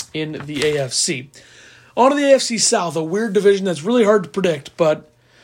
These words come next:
I think it's a, an easy prediction saying the Jacksonville Jaguars will go about three and thirteen this year. Yannick Ngakoue is gone. Leonard Fournette's gone. Nick Foles is gone. Now, Foles didn't do much for them. He got hurt in the first week,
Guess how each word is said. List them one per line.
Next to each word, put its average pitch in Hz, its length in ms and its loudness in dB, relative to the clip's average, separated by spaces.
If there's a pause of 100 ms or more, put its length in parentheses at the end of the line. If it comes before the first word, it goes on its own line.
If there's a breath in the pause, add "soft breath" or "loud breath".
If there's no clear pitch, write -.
(140 soft breath)
I 170 80 2
think 202 160 4
it's 190 160 -2
a, 180 140 4
an - 80 -2
easy 190 420 0
prediction 175 380 -4
saying 175 240 -2
the 156 60 -6
Jacksonville 170 520 -2
Jaguars 156 600 0
will 143 120 -6
go 147 180 -4
about 151 300 -2
three 185 220 -2
and 156 140 -6
thirteen 151 440 -6
this 127 180 -10
year. 120 220 -12 (600 loud breath)
Yannick 180 320 2
Ngakoue 190 520 2
is 151 100 -6
gone. 139 320 -4
Leonard 190 240 0
Fournette's 196 480 0
gone. 139 320 -6
Nick 180 160 -4
Foles 196 400 0
is 160 160 -6
gone. 131 400 -8
Now, 131 220 -8
Foles 160 340 -6
didn't 147 200 -10
do 175 120 -4
much 151 200 -4
for 143 120 -10
them. 156 120 -8
He 147 80 -10
got 135 140 -6
hurt 165 180 -2
in 151 40 -12
the 139 80 -10
first 143 300 -6
week, 202 340 -6